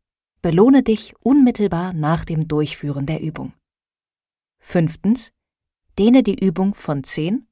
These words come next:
auf dreißig Sekunden aus. Sechstens, erhöhe den Übungsumfang in dreißig Sekunden Schritten,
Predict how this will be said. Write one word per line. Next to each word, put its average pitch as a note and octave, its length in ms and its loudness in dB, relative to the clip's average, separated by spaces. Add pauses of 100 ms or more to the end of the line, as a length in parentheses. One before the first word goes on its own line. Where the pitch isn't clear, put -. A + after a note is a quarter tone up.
(160)
auf - 200 -8 (100)
dreißig F3 460 -2
Sekunden E3+ 460 -8
aus. - 340 -10 (1120)
Sechstens, F3+ 720 -4 (560)
erhöhe G3 480 2
den G3+ 180 0
Übungsumfang F3 960 -2
in F#3 180 -6
dreißig F3+ 480 -2
Sekunden D#3+ 420 -4
Schritten, - 380 -10